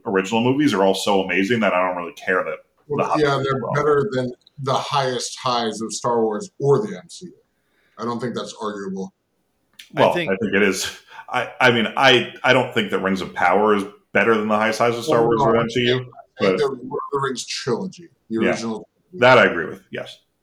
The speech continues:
Speaker 3: Yeah, I think so too, but I, I do think that, yeah,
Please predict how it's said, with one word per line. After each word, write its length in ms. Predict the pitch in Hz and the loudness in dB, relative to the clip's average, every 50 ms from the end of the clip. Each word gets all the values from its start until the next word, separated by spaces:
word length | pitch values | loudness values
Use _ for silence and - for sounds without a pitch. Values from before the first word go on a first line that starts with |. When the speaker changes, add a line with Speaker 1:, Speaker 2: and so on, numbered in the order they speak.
| _ _ _ _ _ _ - | _ _ _ _ _ _ -14
Speaker 3:
Yeah, 440 | - 113 107 104 101 95 92 95 - - | -6 0 2 4 4 4 4 2 0 -2
I 100 | 123 127 | -4 -4
think 200 | 123 - 151 143 | -4 -4 -10 -6
so 180 | - - 131 113 | -2 -2 -2 -2
too, 360 | - - - 110 107 104 98 | -2 -6 -4 -4 -4 -2 -2
but 120 | 98 101 | 0 0
I, 140 | 104 104 101 - | 0 0 0 0
I 120 | 113 113 | -2 -2
do 200 | 101 95 113 113 | -2 -2 -4 -6
think 300 | 110 - 110 101 95 92 | -4 -4 -4 -6 -4 -4
that, 240 | - 98 90 82 - _ _ _ _ - _ _ _ _ _ _ _ _ _ _ _ _ _ _ _ _ _ _ _ _ _ _ _ _ _ _ _ _ _ _ _ _ _ _ _ _ - | -4 -4 -4 -4 -6 _ _ _ _ -20 _ _ _ _ _ _ _ _ _ _ _ _ _ _ _ _ _ _ _ _ _ _ _ _ _ _ _ _ _ _ _ _ _ _ _ _ -14
yeah, 380 | 110 98 95 92 87 87 85 | -10 -8 -6 -4 -4 -4 -6